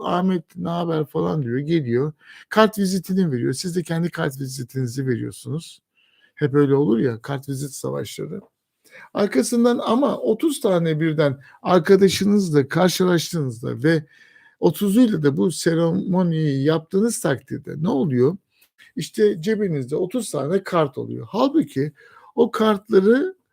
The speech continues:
eee, hemen telefonunuza çektiğiniz zaman, eee, bunların kart vizitliğinize gidiyor, dosya, eee, şeyinizde, telefonunuzda.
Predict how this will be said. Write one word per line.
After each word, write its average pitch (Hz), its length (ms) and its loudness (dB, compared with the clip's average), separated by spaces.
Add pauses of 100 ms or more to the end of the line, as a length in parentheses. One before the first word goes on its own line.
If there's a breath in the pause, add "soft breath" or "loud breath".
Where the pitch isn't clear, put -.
(360)
eee, 147 600 4
hemen 180 480 -2
telefonunuza 180 680 0
çektiğiniz 139 720 -4
zaman, 143 420 -4 (560 soft breath)
eee, 147 180 2
bunların 175 340 0
kart 180 320 0
vizitliğinize 160 800 -2
gidiyor, 123 540 -4
dosya, 131 360 -2 (240)
eee, 117 260 -4
şeyinizde, 123 600 -4
telefonunuzda. 123 800 -4